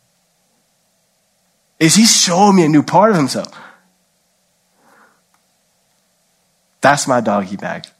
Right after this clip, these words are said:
that you can take home. Isn't that way more fun than, like, "What's the Holy Spirit telling you to do?" <sighs>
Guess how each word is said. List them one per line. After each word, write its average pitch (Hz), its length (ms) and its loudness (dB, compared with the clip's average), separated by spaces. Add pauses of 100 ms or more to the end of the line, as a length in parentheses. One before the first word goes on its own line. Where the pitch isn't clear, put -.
that 107 60 -16
you 107 80 -10
can 101 100 -8
take 95 200 -12
home. - 200 -18 (100)
Isn't 208 140 -2
that 226 140 4
way 127 100 0
more 143 140 2
fun 131 220 -4
than, 123 100 -4
like, 92 280 -8
"What's 226 160 -6
the 180 100 -4
Holy 190 140 4
Spirit 147 220 -4
telling 135 220 -2
you 117 80 -4
to 110 180 -6
do?" - 100 -20 (1800)
<sighs> - 380 -6